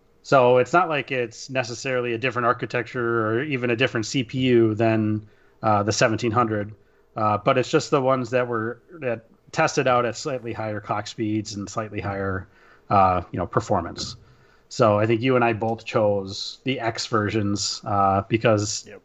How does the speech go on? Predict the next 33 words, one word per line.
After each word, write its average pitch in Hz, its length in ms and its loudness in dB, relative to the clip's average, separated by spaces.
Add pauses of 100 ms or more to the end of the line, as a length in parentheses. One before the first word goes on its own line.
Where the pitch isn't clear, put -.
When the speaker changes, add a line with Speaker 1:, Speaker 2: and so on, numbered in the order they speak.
(140)
Speaker 1:
you 151 100 -2
know, 117 100 -4
at 127 100 4
least 143 400 2 (360)
when 143 160 4
we 160 100 8
were 156 100 8
looking 143 280 2
at 147 120 2
it, 147 160 -4
the, 113 440 2
the 113 80 0
price 127 320 0
difference 131 380 -8
wasn't 113 320 -4 (180)
terrible. 117 520 0
You 95 80 -6
know, 98 140 -4
it's - 200 -8
usually 110 400 4
between 107 360 4
ten 113 200 4
and 107 100 2
twenty 107 220 4
dollars, 120 580 2 (440)
uh, 131 260 2
maybe 107 260 2
fifty 117 280 -4
dollars 110 280 0
at 110 80 -8
the 110 80 -10
most. 117 480 -8 (560)
And, 101 680 -4